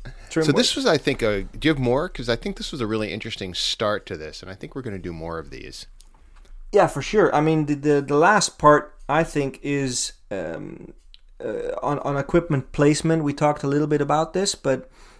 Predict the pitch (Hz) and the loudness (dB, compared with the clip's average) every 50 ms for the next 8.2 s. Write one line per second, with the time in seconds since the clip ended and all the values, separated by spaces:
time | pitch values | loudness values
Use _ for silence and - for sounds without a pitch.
0 | - - - 139 135 127 127 - - 139 139 - - 151 156 165 151 - - - | -18 -8 -4 -2 0 2 2 0 0 -4 -4 0 2 2 2 2 -2 -6 -4 0
1 | 147 147 160 156 165 160 165 156 - - 131 131 123 117 110 - 147 143 - 156 | 0 0 2 2 2 0 0 0 -4 -6 -4 -4 -4 -4 0 2 2 4 4 2
2 | 143 - - 131 127 123 - - 110 117 117 - - - 120 117 117 120 120 120 | -2 -2 -2 -2 -2 -2 -2 -4 -6 -8 -8 -10 -10 -8 -8 -6 -6 -4 -4 -2
3 | 120 120 120 127 127 127 117 - 117 104 104 92 - 73 73 - - - 120 123 | 0 2 2 4 2 2 0 -2 -6 -8 -8 -8 -8 -8 -8 -10 -8 -8 -8 -6
4 | 123 120 113 - - 127 127 127 135 143 151 156 160 170 165 170 151 131 120 123 | -6 -8 -8 -8 -8 -6 -4 -2 0 2 4 4 6 4 4 4 4 4 6 6
5 | 123 120 120 117 113 - - _ _ _ _ - - 101 95 95 98 101 92 82 | 6 6 4 4 0 -2 -8 _ _ _ _ -12 -10 -8 -8 -8 -8 -10 -10 -12
6 | - - - - - - - 131 131 143 143 123 127 117 104 98 104 107 110 - | -12 -12 -14 -14 -10 -2 2 4 4 4 4 4 4 2 2 0 -2 -6 -8 -8
7 | - 90 104 110 117 117 101 95 95 107 107 113 113 120 131 143 143 139 139 139 | -8 -10 -8 -8 -8 -8 -8 -8 -6 -6 -6 -6 -4 0 2 4 4 4 4 4
8 | 135 127 127 | 2 0 -2